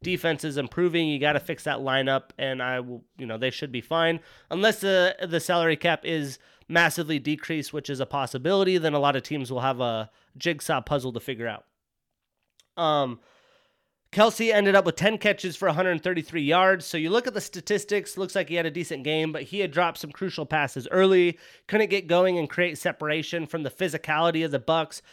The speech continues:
and getting away from Lavonte David. And then Tyreek Hill finished with seven catches for seventy-three yards,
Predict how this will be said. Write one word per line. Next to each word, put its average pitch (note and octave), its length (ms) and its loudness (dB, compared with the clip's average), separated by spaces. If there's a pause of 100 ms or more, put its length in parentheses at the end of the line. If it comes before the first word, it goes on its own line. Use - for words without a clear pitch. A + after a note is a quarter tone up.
(140)
and C#3+ 260 -4
getting D#3+ 240 2
away D3 260 4
from D#3 220 -4
Lavonte C#3 480 -2
David. F3+ 460 -2 (520)
And F#3 80 0
then F#3 120 2
Tyreek G3 340 4
Hill F#3 200 6
finished F3+ 360 0
with D#3+ 80 0
seven F3 300 0
catches D#3+ 340 -2
for C3+ 100 -10
seventy-three D3 600 -4
yards, E3 500 2